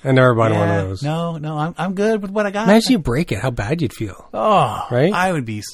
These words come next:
Speaker 2: so ticked off.
Speaker 1: Like, as it is, like, that cedar one was easily two hundred plus,
Speaker 2: Mm-hmm.
Speaker 1: and I snapped it in half, and it's like, no.
Speaker 2: Yeah.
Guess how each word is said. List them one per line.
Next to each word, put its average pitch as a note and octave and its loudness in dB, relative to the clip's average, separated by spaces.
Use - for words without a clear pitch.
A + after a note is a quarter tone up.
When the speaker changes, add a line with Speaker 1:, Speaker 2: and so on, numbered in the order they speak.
Speaker 2:
so B2+ -2
ticked - -12
off. - -14
Speaker 1:
Like, D#3+ -2
as F3 4
it C3 0
is, D#3 4
like, - -4
that E3 2
cedar D3+ 0
one F#3+ 4
was B2 2
easily C#3+ 0
two C3 -2
hundred B2 2
plus, B2 -4
Speaker 2:
Mm-hmm. B2 -6
Speaker 1:
and B2 2
I A2+ -2
snapped B2 0
it A2+ -2
in G#2 0
half, G#2+ -2
and G#2+ -6
it's - -10
like, A2+ -10
no. A#3+ -6
Speaker 2:
Yeah. - -14